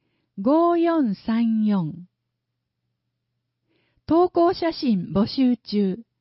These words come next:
詳しくは、恩賀町ホームページで確認してください。キューアールコードが掲載されています。第三回、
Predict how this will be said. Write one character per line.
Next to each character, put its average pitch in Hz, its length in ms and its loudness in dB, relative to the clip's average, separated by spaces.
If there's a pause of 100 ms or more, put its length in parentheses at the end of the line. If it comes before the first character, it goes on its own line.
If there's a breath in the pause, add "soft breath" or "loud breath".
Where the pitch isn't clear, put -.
(600)
詳 320 260 0
し - 160 -12
く 220 140 -2
は、 170 220 -4 (220)
恩 320 240 2
賀 349 160 -2
町 233 300 0
ホ 311 220 0
ー - 20 -4
ム 349 140 -4
ペ 330 240 0
ー 277 40 0
ジ 226 140 -4
で 185 300 -4
確 240 240 -2
認 254 260 2
し - 100 -14
て 220 140 -2
く 214 100 -8
だ 196 200 -4
さ 180 180 -6
い。 - 180 -10 (680)
キ 311 140 0
ュ 349 80 4
ー 349 80 2
ア 349 40 0
ー - 20 -4
ル 359 120 -4
コ 349 220 0
ー - 40 -2
ド 247 120 0
が 202 180 -4
掲 233 280 -2
載 214 200 -2
さ 202 120 -4
れ 190 140 -4
て 180 120 -6
い 170 120 -2
ま 160 180 -6
す。 - 60 -20 (3250)
第 330 280 -2
三 262 320 -2
回、 208 460 -4